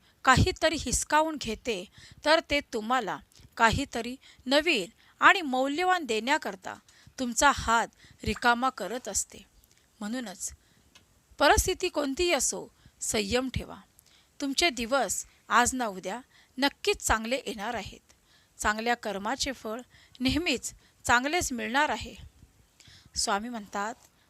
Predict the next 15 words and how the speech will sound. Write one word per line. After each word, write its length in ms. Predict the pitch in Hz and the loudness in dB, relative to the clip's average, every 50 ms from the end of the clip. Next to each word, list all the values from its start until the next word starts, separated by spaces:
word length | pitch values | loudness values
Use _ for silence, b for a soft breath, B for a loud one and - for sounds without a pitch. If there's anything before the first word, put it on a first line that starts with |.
| _ _ - | _ _ -6
"बाळा, 360 | 208 196 190 185 196 202 240 233 - _ - - b b b b b b b - | -2 0 2 2 0 -2 -6 -10 -16 _ -20 -20 b b b b b b b -4
जो 280 | 247 269 254 233 196 - - _ _ _ _ _ _ - - - | 0 2 2 2 0 -2 -8 _ _ _ _ _ _ -20 -4 4
चांगल्या 380 | - 302 - 294 339 415 427 381 | 6 6 6 6 4 2 2 4
मार्गाने 520 | 339 294 285 277 254 311 339 349 370 370 | 4 2 2 4 4 4 4 4 2 -4
चालत 460 | - - 294 240 233 254 330 339 - | -2 0 2 2 2 2 0 -2 -2
असताना 500 | 240 226 - - 294 277 262 226 - - 220 b b b b b b b b | -4 -4 -2 0 0 0 0 -2 -6 -10 -12 b b b b b b b b
जो 140 | 208 269 311 | 2 4 4
माझे 320 | 302 277 262 233 - 269 247 | 4 4 2 2 2 0 -2
नाम 340 | 220 208 196 240 277 277 | 0 0 -2 -2 -2 -4
घेतो, 420 | 233 233 190 - - - - 220 - _ b b b b b b - | -6 -8 -10 -10 -12 -14 -16 -16 -18 _ b b b b b b 4
त्याच्याकडून 800 | 311 302 - - 392 381 - - 320 302 330 330 285 214 185 220 - b b b b - | 4 6 8 8 6 6 6 4 2 2 2 2 0 -2 -4 -8 -14 b b b b 6
पावलोपावली 800 | 269 262 254 269 302 349 - - 269 226 208 196 185 175 165 - _ _ _ _ _ | 8 8 8 8 6 4 2 4 2 2 2 0 -2 -8 -12 -14 _ _ _ _ _
यत्न 340 | - 226 277 294 - 294 277 233 | 0 2 2 2 2 0 -4 -2
घडत 320 | - - 208 262 285 - | -4 -4 -4 -4 -4 -4
असते, 400 | 220 185 - - - - 214 - | -4 -4 -4 -4 -6 -10 -20 -20